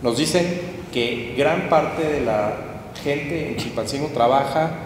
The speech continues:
en algún nivel de gobierno, que depende de sueldos del gobierno o de la universidad o lo que sea que tenga que ver con el gobierno, y que lo siguen amenazados a todos.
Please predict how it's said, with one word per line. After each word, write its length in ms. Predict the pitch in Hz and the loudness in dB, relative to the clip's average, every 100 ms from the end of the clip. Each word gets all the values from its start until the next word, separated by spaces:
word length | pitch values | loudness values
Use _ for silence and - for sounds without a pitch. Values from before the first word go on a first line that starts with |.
| - - - - | -10 -12 -10 -4
en 140 | 120 | 2
algún 720 | 120 123 160 160 165 - - | 2 4 2 2 2 -2 -4
nivel 380 | 131 127 139 143 | 0 4 4 4
de 80 | 147 | 4
gobierno, 560 | 131 123 151 208 190 120 - - - - - - - | 2 4 4 4 4 0 -2 -8 -10 -12 -14 -14 -2
que 100 | 123 | 0
depende 880 | 117 117 170 175 180 208 247 120 - | 2 4 4 6 4 2 -2 -4 -2
de 320 | 117 110 - | 0 0 -2
sueldos 560 | - - 160 165 160 160 | -4 4 6 6 2 0
del 100 | 127 | 2
gobierno 480 | 120 127 135 151 185 - - - - | 2 4 4 4 0 0 -6 -8 -2
o 200 | 123 165 | 4 6
de 100 | 170 | 6
la 60 | 139 | 4
universidad 800 | 127 113 117 117 123 127 - - - - - | 2 0 0 0 2 2 0 -8 -10 -8 2
o 420 | 127 123 - - 147 | 4 6 2 -2 0
lo 120 | 117 | 0
que 120 | 110 | 2
sea 200 | 160 170 | 4 4
que 80 | 170 | 4
tenga 240 | 147 147 | 4 4
que 80 | 139 | 6
ver 140 | 131 | 4
con 140 | - 127 | 4 2
el 60 | |
gobierno, 360 | 104 104 104 104 | 2 4 2 2
y 100 | - | 0
que 60 | 127 | 2
lo 100 | 123 | 4
siguen 220 | 175 180 | 6 6
amenazados 500 | 175 170 170 170 165 | 6 4 4 4 4
a 80 | - | 4
todos. 360 | 240 - - | 4 2 -2